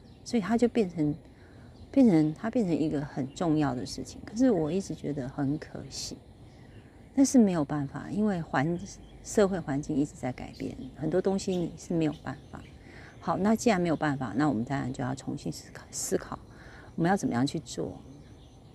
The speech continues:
那这是非常重要的。所以我现在就是，呃，在，在说的一件事情就是说，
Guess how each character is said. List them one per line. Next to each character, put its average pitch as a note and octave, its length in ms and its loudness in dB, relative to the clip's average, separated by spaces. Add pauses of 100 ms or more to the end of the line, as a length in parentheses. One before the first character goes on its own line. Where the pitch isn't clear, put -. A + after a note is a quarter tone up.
(140)
那 - 80 -6
这 F#3 140 0
是 F#3 100 0
非 E3 160 -2
常 C3 160 -4
重 D3+ 300 -4
要 B2+ 180 -4 (140)
的。 - 100 -16 (240)
所 - 180 2
以 G3 140 8
我 D3+ 180 2
现 E3+ 240 -4
在 D#3+ 140 0
就 E3 100 -8
是， B2+ 720 -4 (1700)
呃， D3+ 400 0 (720)
在， - 240 0
在 G3+ 160 0
说 G3 280 2
的 F3+ 80 2
一 D#3 100 0
件 D3+ 220 2
事 D3+ 80 -8
情 C#3+ 180 2
就 D3 100 -2
是 C#3+ 60 0
说， C#3+ 340 -4